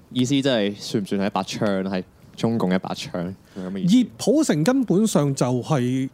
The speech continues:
Speaker 2: 嗯，即係，即係本土派或者係，誒，抗爭派入面嘅一個倒刺嚟嘅。
Speaker 1: OK。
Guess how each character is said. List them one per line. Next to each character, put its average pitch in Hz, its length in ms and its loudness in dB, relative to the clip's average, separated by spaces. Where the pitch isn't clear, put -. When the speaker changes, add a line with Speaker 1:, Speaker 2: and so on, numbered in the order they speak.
Speaker 2:
嗯， 185 240 -2
即 - 120 2
係， 165 240 4
即 - 140 4
係 - 40 4
本 165 320 4
土 196 200 4
派 165 280 2
或 123 180 0
者 185 180 0
係， 135 440 0
誒， 123 880 -2
抗 156 380 2
爭 180 260 2
派 131 300 -2
入 123 220 0
面 117 340 -4
嘅 117 300 -2
一 147 140 -2
個 127 380 -2
倒 135 300 2
刺 127 220 -2
嚟 110 180 -6
嘅。 117 60 -12
Speaker 1:
OK。 95 300 -4